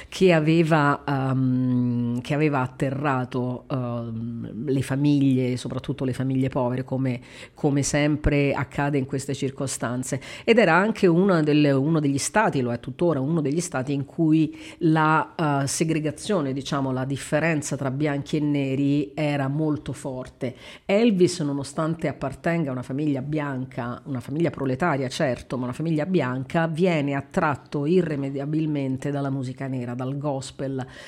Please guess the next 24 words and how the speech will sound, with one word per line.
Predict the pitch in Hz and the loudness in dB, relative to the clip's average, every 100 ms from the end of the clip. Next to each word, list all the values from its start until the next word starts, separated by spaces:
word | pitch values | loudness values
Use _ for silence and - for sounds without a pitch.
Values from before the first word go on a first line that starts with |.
| - | -12
ehm, | 147 139 135 | -4 -2 0
veniva | 139 135 143 | 0 0 0
f-, | 127 - | -2 -6
da | 151 135 | -4 -2
una | 131 | -2
famiglia | 135 147 139 | -2 0 0
molto | 139 135 151 | -2 -4 -2
religiosa | 143 185 147 135 139 | 0 0 0 -2 -4
e | 165 | -4
quindi | 151 131 | -4 -4
a | 135 | -6
un | |
certo | 120 160 - | -6 -6 -4
punto, | 165 180 131 120 | -4 -4 -4 -6
come | 151 143 | -4 -4
poi | 131 147 147 135 - - - - | -2 0 0 -2 -6 -18 -12 -4
illus-, | 156 151 135 - | -2 -2 -4 -6
ha | 165 | -4
illustrato | 143 139 131 - 220 196 143 | -2 -2 -6 -6 -4 -2 -2
anche | 127 135 147 131 - 139 127 131 - - | -2 -2 -4 -6 -4 -2 -2 -6 -16 -10
molto | 143 147 135 139 | -4 -4 -4 -4
bene | 147 147 143 | 0 2 2
Baz | 135 139 156 | 0 -2 0
Luhrmann | 151 151 151 135 135 | 0 2 2 0 0